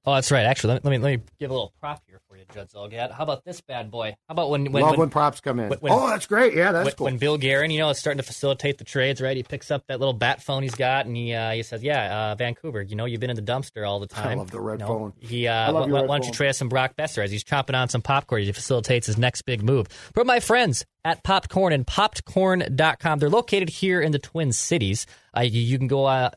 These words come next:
Speaker 1: to, in their store in Minnetonka off Shady Oak Road and Highway sixty-two. For our Judd's Hockey Show listeners outside of Minnesota, uh, go to popcorn dot com. Tons of different flavors of popcorn. Seventy different flavors of plenty of different,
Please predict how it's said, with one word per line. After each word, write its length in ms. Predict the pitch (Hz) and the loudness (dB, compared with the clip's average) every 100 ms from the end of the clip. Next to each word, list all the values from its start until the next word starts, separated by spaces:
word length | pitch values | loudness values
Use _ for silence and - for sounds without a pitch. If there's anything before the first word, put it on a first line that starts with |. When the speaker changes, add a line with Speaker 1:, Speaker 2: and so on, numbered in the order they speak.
| - | -8
Speaker 1:
to, 160 | 139 | -4
in 80 | 147 | 0
their 120 | 143 | 2
store 220 | 123 139 | 2 0
in 60 | 131 | 2
Minnetonka 420 | 127 117 139 127 | 0 2 0 2
off 100 | 110 | 0
Shady 300 | - 131 123 | 2 2 2
Oak 160 | 117 - | 2 2
Road 220 | 127 123 | 2 2
and 160 | 117 107 | 0 -4
Highway 420 | - 135 123 117 | -2 0 2 2
sixty-two. 720 | - 123 - 104 - 160 123 - - _ | 0 -2 -2 -6 0 2 0 -2 -16 _
For 120 | 165 | 2
our 80 | 143 | 2
Judd's 240 | 127 156 | 4 2
Hockey 260 | 135 143 147 | 4 0 0
Show 180 | 139 139 | 2 4
listeners 380 | 139 - 139 120 | 2 0 0 2
outside 520 | 202 - - 107 98 | 2 2 2 2 2
of 80 | 98 | 0
Minnesota, 540 | 95 90 98 110 180 - - - | 0 -2 0 2 0 -2 -16 -2
uh, 180 | 120 | 0
go 120 | 117 240 | 2 0
to 60 | |
popcorn 580 | - - 233 - 226 214 | 0 0 0 -2 -2 2
dot 200 | 196 190 | 2 0
com. 280 | - 175 110 | 0 -2 -2
Tons 300 | - - 254 | -8 -4 -2
of 60 | 233 | 2
different 320 | 220 220 175 | 0 0 -4
flavors 360 | - 180 156 143 | -2 0 2 0
of 100 | 135 | 2
popcorn. 380 | 147 139 117 98 | 0 0 -2 -2
Seventy 340 | - 214 214 | 2 2 4
different 300 | 196 185 156 | 2 0 -4
flavors 460 | - 156 127 92 - _ _ - | -2 0 0 -2 -4 _ _ -8
of 120 | 120 | -6
plenty 260 | - 127 | -2 0
of 120 | 117 104 | 0 0
different, 320 | 117 120 | 0 -2